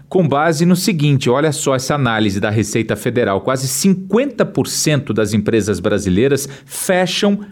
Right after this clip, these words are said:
antes de três anos de existência, né? Um fechamento muito precoce dessas empresas. Nem bem começaram a caminhar, estão ainda engatinhando e já fecham as portas.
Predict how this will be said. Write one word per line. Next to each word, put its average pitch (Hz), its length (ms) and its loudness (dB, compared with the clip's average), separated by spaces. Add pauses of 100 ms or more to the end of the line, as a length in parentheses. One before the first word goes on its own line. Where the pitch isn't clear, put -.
(140)
antes 226 460 2
de 208 120 4
três 214 580 2
anos 208 340 4
de 180 160 4
existência, 123 960 -2 (240)
né? 131 180 2
Um 175 100 2
fechamento 160 960 0 (140)
muito 208 420 4
precoce 185 800 -2 (240)
dessas 131 400 0
empresas. 107 540 0
Nem 185 200 4
bem 160 240 2
começaram 123 600 0
a - 40 0
caminhar, 156 800 0
estão 131 260 -2
ainda 131 200 2
engatinhando 151 760 2 (220)
e 131 80 2
já 151 160 2
fecham 139 440 0
as 143 140 -2
portas. 92 500 -2